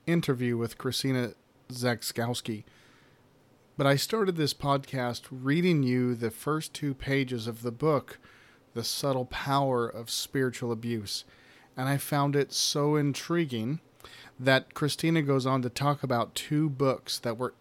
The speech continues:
instrumental in her healing and her escape from what could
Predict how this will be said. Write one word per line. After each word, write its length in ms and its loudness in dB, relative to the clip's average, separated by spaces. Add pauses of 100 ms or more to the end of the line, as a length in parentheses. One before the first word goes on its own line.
(100)
instrumental 1300 0 (420)
in 180 -4
her 240 -4
healing 840 0 (420)
and 200 -4
her 180 0
escape 840 -2
from 440 -10
what 240 -4
could 200 -2